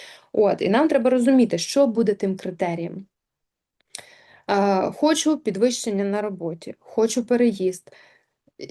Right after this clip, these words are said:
Як я, ну, я переїхав, я зрозумів, так, що я переїхав, я в новому місті. Що для вас там важливо?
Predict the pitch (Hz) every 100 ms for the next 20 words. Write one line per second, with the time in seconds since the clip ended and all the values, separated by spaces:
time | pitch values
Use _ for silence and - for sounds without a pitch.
0 | 147 - 190 233 254 233 214 247 254 180
1 | 185 240 240 240 220 202 370 - 196 185
2 | 233 233 233 247 254 196 175 214 277 -
3 | 208 190 226 233 196 170 185 196 214 220
4 | 226 220 185 - - - 262 269 233 233
5 | 240 220 226 214 190 165